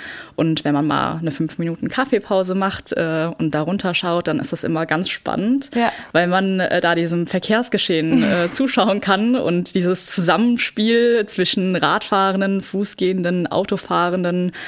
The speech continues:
Speaker 2: Ja.
Speaker 1: auch der Straßenbahn, die
Speaker 2: Ja.
Speaker 1: Linie achtzehn fährt da auch lang, und dann halt auch noch dem Rettungsdienst, das ist was ganz Spannendes.
Speaker 2: Ist den ganzen Tag was los. Und nutzt du denn auch diesen gläsernen Aufzug, den ihr da habt, um nach oben zu kommen, oder bist du nicht schwindelfrei?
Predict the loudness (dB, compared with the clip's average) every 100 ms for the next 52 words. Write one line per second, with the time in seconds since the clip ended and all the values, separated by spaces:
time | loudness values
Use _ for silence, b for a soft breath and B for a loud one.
0 | B -2 B 2 2 -2 0 0 0 0
1 | 0 2 0 2 0 0 -4 -6 -6 -6
2 | -4 -6 -2 -2 0 0 0 -2 B B
3 | B 0 0 2 2 2 0 -4 -4 -2
4 | -2 -2 -2 -2 -2 -2 0 -2 -4 -4
5 | -2 -4 -2 -2 -2 -2 -2 0 -2 -6
6 | -10 -4 -2 -2 -4 -6 -6 -6 -6 -4
7 | -4 -4 -8 B B 0 2 2 2 2
8 | 2 2 0 0 0 2 2 2 2 2
9 | 0 -2 -2 -4 -2 0 0 0 0 -2
10 | -2 0 0 0 0 0 -4 -2 0 0
11 | -2 -4 -4 -2 -2 -2 -4 -6 -8 -10
12 | -8